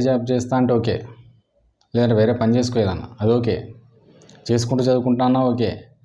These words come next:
కానీ నువ్వు, నీకు అంతా బాగుండి ప్రిపరేషన్ ఆపేసి బయట తిరుగుతా,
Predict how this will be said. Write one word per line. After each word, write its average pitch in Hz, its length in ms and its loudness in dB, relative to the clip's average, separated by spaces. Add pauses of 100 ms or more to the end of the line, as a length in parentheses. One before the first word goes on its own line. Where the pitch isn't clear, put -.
(480)
కానీ 120 180 2
నువ్వు, 117 180 2 (420)
నీకు 117 180 -2
అంతా 120 240 2
బాగుండి 123 360 2
ప్రిపరేషన్ 113 400 0
ఆపేసి 110 300 0
బయట 104 120 2 (100)
తిరుగుతా, 107 260 2